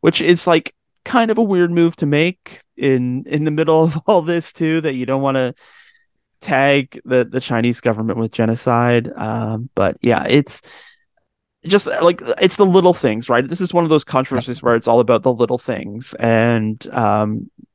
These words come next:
little things sometimes make a big thing. So I just, I, I wish Trudeau would knock off this quiet, you know, M R T or whatever, like, silliness, just this, like,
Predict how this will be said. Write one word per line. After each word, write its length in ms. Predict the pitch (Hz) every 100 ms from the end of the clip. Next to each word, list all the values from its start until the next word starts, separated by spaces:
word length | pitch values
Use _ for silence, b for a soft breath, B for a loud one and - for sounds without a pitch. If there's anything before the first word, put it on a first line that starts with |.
| _
little 160 | - 131
things 280 | - 147 139
sometimes 420 | 135 147 135 139
make 160 | 139 143
a 40 |
big 200 | - 151
thing. 220 | - 113
So 140 | 120 135
I 80 | 131
just, 180 | 143 -
I, 200 | 135 - -
I 140 | 127
wish 240 | 135 135
Trudeau 360 | - 120 110 110
would 200 | 107 107 - _ _ _ _ b b b
knock 320 | - 120 113 -
off 260 | 107 101
this 480 | - 107 - - - _ _ _ _ _ _ _ _ _ _
quiet, 560 | - - 123 127 117 - _ _ _ _ _ _ _ _
you 520 | 156 143 _ _ 165
know, 220 | 135 120 - _ _ -
M 180 | 143 131
R 200 | 131 135
T 320 | - 135 120
or 80 | 120
whatever, 380 | 131 123 123
like, 200 | 113 117
silliness, 580 | - - 127 127 120 120
just 240 | - 120 -
this, 220 | 131 -
like, 240 | 120 -